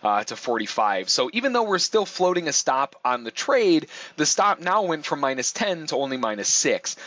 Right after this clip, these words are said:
So even if we do get stopped out, we took eight off at the first target, so we're only gonna give back twelve of the sixteen, so we still maintain a profitable position, even if it doesn't go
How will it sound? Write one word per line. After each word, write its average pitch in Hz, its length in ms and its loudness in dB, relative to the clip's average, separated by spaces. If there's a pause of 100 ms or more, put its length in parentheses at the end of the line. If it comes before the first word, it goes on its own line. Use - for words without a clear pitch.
(120)
So 165 180 -2
even 226 160 -2
if 220 100 -6
we 196 80 -2
do 202 120 -4
get 180 180 -2
stopped 151 320 0
out, 202 180 2
we 165 100 -4
took - 340 -2
eight 190 200 0
off 139 300 2
at 147 60 -10
the 139 80 -14
first 127 320 0
target, 160 360 0
so - 120 0
we're 147 100 0
only 151 160 0
gonna 147 200 0
give 135 260 -4
back 120 320 2 (340)
twelve 143 560 4
of 131 160 2
the 123 80 -6
sixteen, - 500 -4
so 117 120 0
we 117 80 -2
still 127 240 0
maintain 120 360 -4
a 110 60 -2
profitable 107 420 0
position, 151 580 -4
even 185 200 -4
if 180 120 -4
it 165 100 -4
doesn't 131 260 0
go 117 360 0